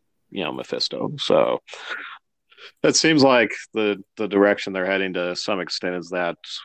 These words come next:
yeah, we're gonna encounter probably some new, you know, some new powerful foes via all this time meddling, but also,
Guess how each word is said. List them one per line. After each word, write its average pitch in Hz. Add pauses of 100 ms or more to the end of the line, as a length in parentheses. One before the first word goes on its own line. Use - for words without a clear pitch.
(280)
yeah, 98
we're 92
gonna 90 (380)
encounter 95 (240)
probably 90
some 92
new, 90 (240)
you 135
know, 104
some 101
new 95
powerful 92
foes 95 (340)
via 92
all 90
this 82
time 98
meddling, 82
but 80 (320)
also, 85